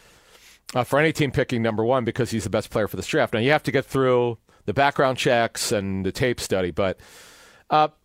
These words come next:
based on what I know and why, what I said in my piece, in my notebook a couple weeks ago that Eberflus would be back, the word in the building was that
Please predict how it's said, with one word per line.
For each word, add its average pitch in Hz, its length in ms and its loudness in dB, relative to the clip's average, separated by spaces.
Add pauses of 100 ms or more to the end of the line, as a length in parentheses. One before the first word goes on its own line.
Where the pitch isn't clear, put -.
(120)
based 226 300 2
on 240 80 2
what 175 120 4
I 151 120 4
know 143 380 4
and 131 140 0
why, 127 360 4
what 120 220 2
I 117 100 4
said 120 420 0
in 113 100 -2
my 110 120 0
piece, - 520 -2 (320)
in 127 80 -6
my 117 120 2
notebook 123 420 0
a - 40 -20
couple 123 200 0
weeks 123 200 -2
ago 113 100 0
that 104 220 0
Eberflus 117 400 -4
would - 60 -16
be 107 100 -2
back, 110 320 2
the 123 80 0
word 156 200 2
in 175 80 0
the 160 60 2
building 127 320 0
was 110 260 0
that 101 300 0